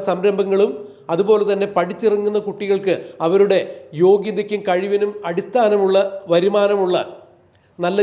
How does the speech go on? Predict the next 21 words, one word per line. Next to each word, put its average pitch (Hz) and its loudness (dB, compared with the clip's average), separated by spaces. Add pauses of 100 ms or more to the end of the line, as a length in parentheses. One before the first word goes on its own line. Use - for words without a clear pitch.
ജോലികൾ 208 4
നൽകാൻ 190 2
പറ്റിയ 185 -2
സ്റ്റാർട്ടപ്പുകൾ 190 0
നമുക്കിവിടെ 180 -4
തുടങ്ങാൻ 175 0
സാധിക്കാത്തത് 170 0 (360)
എന്നുള്ളത് 180 2 (100)
ഗൗരവമായി 180 4
പല 175 2 (200)
വർഷങ്ങൾക്ക് 196 0
മുമ്പ് 175 -2
തന്നെ 175 2
താൻ 165 4
ആലോചിച്ചിട്ടുണ്ടായിരുന്നു. 170 2 (380)
അതിൻ്റെ 220 0
അടിസ്ഥാനത്തിൽ 208 0
അന്നൊക്കെ 208 0
താൻ 190 2
അഭിപ്രായം 196 0
പറഞ്ഞിട്ടുണ്ടായിരുന്നു 185 2